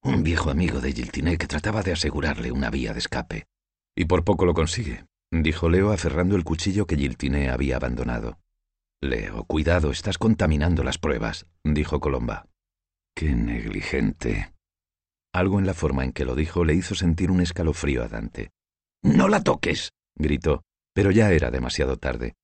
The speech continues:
Leo le había clavado a Colomba el cuchillo en el vientre y lo había girado para abrirle la herida. Colomba sintió como si su estómago se convirtiera en hielo y cayó de rodillas, soltando la pistola mientras la sangre le llenaba las manos.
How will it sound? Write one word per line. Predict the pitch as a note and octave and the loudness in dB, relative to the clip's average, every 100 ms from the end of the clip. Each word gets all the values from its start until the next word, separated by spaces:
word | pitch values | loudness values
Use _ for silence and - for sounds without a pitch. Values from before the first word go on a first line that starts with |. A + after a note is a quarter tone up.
| _ | _
Leo | E2 F2+ G#2 | 4 6 6
le | G2+ E2+ | 6 4
había | C#2 F2 G2+ | 4 4 2
clavado | E2+ F2+ G2 F#2+ | 0 0 0 0
a | E2+ | 0
Colomba | E2 F2+ G#2+ G#2 | 2 2 2 2
el | D#2+ | 0
cuchillo | D#2+ E2 D#2 D2+ | -2 0 2 2
en | C#2 | 2
el | C2 | 2
vientre | D#2 F2 E2+ E2+ - - - | 4 4 4 0 -2 -14 -4
y | F2+ | 2
lo | D#2 | 4
había | D#2+ G#2 | 4 2
girado | G#2 F#2+ F#2+ C#2+ A#1+ | 0 0 2 2 0
para | B1+ A#1+ | -2 -2
abrirle | C2 B1 A#1+ | -4 -2 -4
la | A1+ | -4
herida. | A#1 A#1 A#1 A1+ _ _ _ _ _ _ _ _ | -4 -4 -4 -8 _ _ _ _ _ _ _ _
Colomba | - D2 E2+ E2 | 0 4 6 6
sintió | E2 D2+ E2+ E2 | 4 0 2 2
como | E2+ E2 | 6 4
si | E2 C#2+ | 4 0
su | - | 0
estómago | C2+ - D2+ E2 D#2+ D#2 | -2 0 0 2 2 0
se | B1+ | 0
convirtiera | A1+ B1 B1 A#1+ D#2 D#2+ | -2 0 -2 0 2 4
en | C#2+ C#2 | 4 4
hielo | D2 C#2+ | 2 2
y | D#2 | 2
cayó | - B1 C2 | 0 -2 0
de | A#1+ | -2
rodillas, | A1+ A#1+ A#1 B1 A#1 - _ _ | -2 -2 -2 -2 -6 -8 _ _
soltando | D#2 D2+ F2 G2+ | 0 2 2 2
la | F#2+ | 2
pistola | E2+ E2 C#2 A1 | 0 -2 -2 -2
mientras | A1+ C2 A#1 A#1+ A1+ | -2 -2 -2 -4 -4
la | A1+ | -6
sangre | - D2 D2+ D#2+ D#2+ - | -2 2 4 2 0 -2
le | E2 | -2
llenaba | A#1 A#1 C2+ A#1 | 0 0 -2 -2
las | G#1 G#1+ | -4 -4
manos. | A1 G#1+ G#1+ | -4 -4 -6